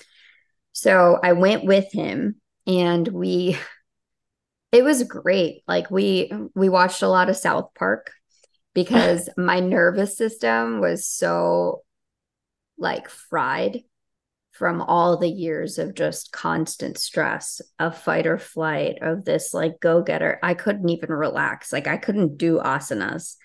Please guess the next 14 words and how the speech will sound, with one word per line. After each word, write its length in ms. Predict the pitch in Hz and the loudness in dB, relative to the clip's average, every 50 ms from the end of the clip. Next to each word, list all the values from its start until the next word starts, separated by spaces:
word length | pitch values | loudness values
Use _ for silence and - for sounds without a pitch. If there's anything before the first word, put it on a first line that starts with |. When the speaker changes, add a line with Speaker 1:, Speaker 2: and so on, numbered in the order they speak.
| - - - - - - | -20 -20 -20 -20 -6 0
Speaker 2:
Hmm. 200 | - 190 180 175 | 2 4 6 6
Speaker 1:
Um, 220 | 180 175 170 170 175 | 6 6 6 6 6
it 100 | 180 185 | 4 4
was 260 | 185 180 175 - - | 4 4 2 2 4
so 200 | - 175 175 180 | 6 6 6 6
difficult 580 | 170 180 170 175 170 165 - 151 - - - | 4 2 2 0 0 0 0 0 0 0 -2
for 100 | - 165 | -2 0
me. 240 | 160 165 165 156 - - | 0 0 -2 -4 -4 -4
And 120 | 185 180 | -2 0
the 60 | 175 - | 0 2
asanas 580 | - 170 170 170 170 - 208 208 214 220 208 | 2 2 2 2 0 -2 -4 -4 -4 -2 -2
are 120 | 214 202 208 | -2 -2 -2
three 400 | - - - 170 170 170 170 - | -4 -10 -8 -4 -2 -2 0 0
hours. 640 | 156 160 147 151 - - - 196 - - - _ | 0 -2 -2 -2 -2 -4 -4 -6 -8 -12 -14 _